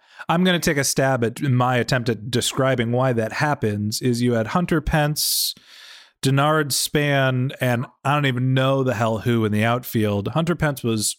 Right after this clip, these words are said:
injured for the vast majority of the year with a hamstring issue, didn't cover a lot of ground. Denard Span doesn't cover a ton of ground anymore and can't throw the ball to save his life. And you had a minor leaguer in the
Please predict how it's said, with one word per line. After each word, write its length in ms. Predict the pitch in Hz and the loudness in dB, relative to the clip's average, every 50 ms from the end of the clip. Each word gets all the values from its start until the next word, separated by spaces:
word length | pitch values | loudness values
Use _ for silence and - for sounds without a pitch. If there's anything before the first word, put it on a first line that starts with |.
| _ - - | _ -8 -2
injured 360 | 156 151 139 123 123 117 107 | -2 0 0 2 0 0 0
for 120 | - - 110 | -2 -2 -4
the 80 | 104 | -2
vast 320 | 101 113 117 123 120 - 120 | -2 -2 -2 -2 -2 -4 -4
majority 400 | 107 98 101 113 117 123 120 113 | -4 -4 -2 0 0 2 2 0
of 80 | 104 | 0
the 60 | 104 104 | 0 0
year 340 | 107 113 117 117 113 107 | 2 2 2 2 2 0
with 100 | 104 104 | 0 -2
a 80 | 101 98 | -4 -6
hamstring 520 | 95 - 139 147 151 - - 123 113 110 | -4 -2 -2 -2 -2 -2 -2 -4 -2 -2
issue, 360 | 107 104 - - 107 107 104 - - - - - - - - - | -2 -4 -4 -4 -2 -2 -4 -6 -8 -14 -20 -20 -20 -20 -10 -4
didn't 280 | - 151 156 151 131 - | -2 0 0 0 -2 -2
cover 240 | - 156 131 123 | -2 0 0 0
a 80 | 123 117 | 0 2
lot 160 | 113 113 107 | 2 0 0
of 80 | 101 101 | 0 -2
ground. 560 | 113 120 127 127 120 110 104 104 101 101 104 - - - - - - _ | -2 0 0 0 0 0 0 -2 -2 -4 -6 -8 -14 -20 -20 -20 -10 _
Denard 400 | - 120 123 147 175 175 165 139 | -2 0 0 2 2 0 0 0
Span 760 | - - - - 151 143 147 143 131 127 117 113 113 120 - _ _ _ _ _ - - | -2 -4 -2 -2 0 0 2 2 2 2 0 -2 -4 -6 -8 _ _ _ _ _ -4 -2
doesn't 260 | 123 117 107 120 110 | -2 0 0 -2 -4
cover 320 | - - 131 113 120 113 | -2 -2 0 0 2 0
a 60 | 110 107 | 0 0
ton 220 | - 131 127 120 | 0 0 0 0
of 60 | 110 | 0
ground 380 | 101 117 117 117 117 117 117 113 | 0 0 2 2 2 2 2 0
anymore 580 | 117 113 113 113 117 113 117 113 113 113 123 135 127 | 0 0 0 0 2 2 2 2 2 0 -2 -2 -2
and 400 | 120 113 110 107 110 117 - - | -2 0 0 -2 -2 -4 -6 -6
can't 300 | - - 147 123 - - | -4 -2 -2 -4 -4 -6
throw 260 | - - 120 135 147 | -4 -2 0 0 2
the 100 | 127 117 | 0 0
ball 380 | 98 113 107 104 104 104 104 | 0 0 0 0 0 0 -2
to 140 | 110 - 117 | -2 -4 -4
save 260 | - - 131 123 117 | -2 0 0 0 0
his 180 | 107 107 95 107 | 0 -2 -2 -2
life. 540 | 107 113 123 120 110 104 98 - - - - - - - - - - - - - - _ - | 0 0 0 0 0 -2 -4 -6 -10 -14 -16 -18 -18 -18 -16 -16 -16 -16 -16 -18 -18 _ -4
And 360 | - 127 123 120 117 117 120 | 0 0 2 2 0 0 0
you 100 | 123 120 | 2 2
had 100 | 127 123 | 2 2
a 60 | 120 110 | 2 0
minor 460 | 110 113 117 123 135 143 131 123 117 | 0 2 2 2 2 2 2 0 0
leaguer 680 | 113 113 123 131 131 117 117 113 110 107 113 - - _ _ _ - | 0 2 2 2 2 2 2 2 2 0 -2 -4 -8 _ _ _ -4
in 160 | 135 135 123 | -2 0 0
the 300 | 117 113 110 107 104 107 | 2 2 2 2 0 -2